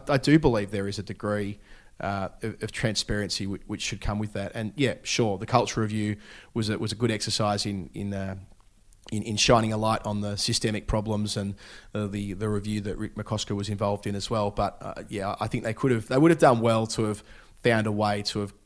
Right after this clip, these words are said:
got this sort of information out there, not in, not with a view to throwing people under the bus, but just, like, it's an extra step in,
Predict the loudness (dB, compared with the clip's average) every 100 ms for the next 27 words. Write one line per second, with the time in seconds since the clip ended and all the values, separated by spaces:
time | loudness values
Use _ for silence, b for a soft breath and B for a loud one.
0 | -20 0 2 2 0 0 0 -2 -4 -4
1 | -4 -4 -4 -4 -2 4 4 4 2 4
2 | 4 4 2 2 0 0 0 0 -2 -2
3 | -4 -4 -2 0 -2 -4 -4 -2 0 -2
4 | -4 B B B 4 6 6 2 0 2
5 | 2 2 -2 -4